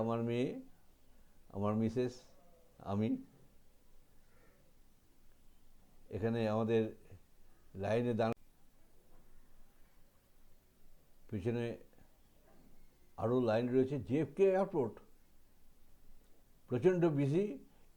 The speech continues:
এর আটটা টার্মিনাল, আটটা টার্মিনালের মধ্যে সম্ভবত পাঁচটা অ্যাক্টিভ, এক,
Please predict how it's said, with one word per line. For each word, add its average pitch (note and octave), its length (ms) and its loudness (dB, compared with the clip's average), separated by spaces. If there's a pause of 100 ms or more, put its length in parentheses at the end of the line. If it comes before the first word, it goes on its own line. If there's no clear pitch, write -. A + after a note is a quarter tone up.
এর F#3 160 6 (1200)
আটটা D3 320 4 (100)
টার্মিনাল, A2+ 600 4 (2250)
আটটা D#3+ 340 0 (100)
টার্মিনালের D#3 480 4
মধ্যে F3 200 4 (180)
সম্ভবত D#3 360 0 (840)
পাঁচটা C3+ 360 4
অ্যাক্টিভ, C3 420 2 (1300)
এক, D3+ 300 4